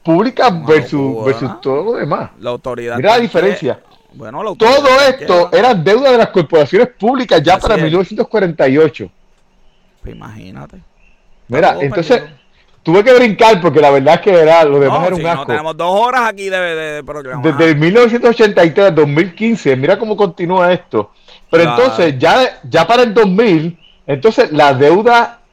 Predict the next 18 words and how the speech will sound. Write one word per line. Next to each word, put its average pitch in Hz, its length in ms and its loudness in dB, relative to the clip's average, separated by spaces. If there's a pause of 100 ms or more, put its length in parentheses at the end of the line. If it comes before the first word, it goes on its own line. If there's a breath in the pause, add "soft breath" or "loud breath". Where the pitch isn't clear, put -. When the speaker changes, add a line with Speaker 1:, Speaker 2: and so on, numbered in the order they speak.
(100)
Speaker 1:
del 151 200 -2
Estado 160 240 2
Libre 226 200 2
Asociado, 180 720 2
que 139 180 2
se 143 80 -2
había 139 180 2
mantenido 208 640 2
relativamente, 160 1200 2
eh, - 80 -10 (800)
eh, 110 280 -2
en 113 80 -8
comparación 139 520 -2
con 190 140 -8
la 180 60 2
deuda 180 320 0
pública 165 720 2
controlada, 135 880 2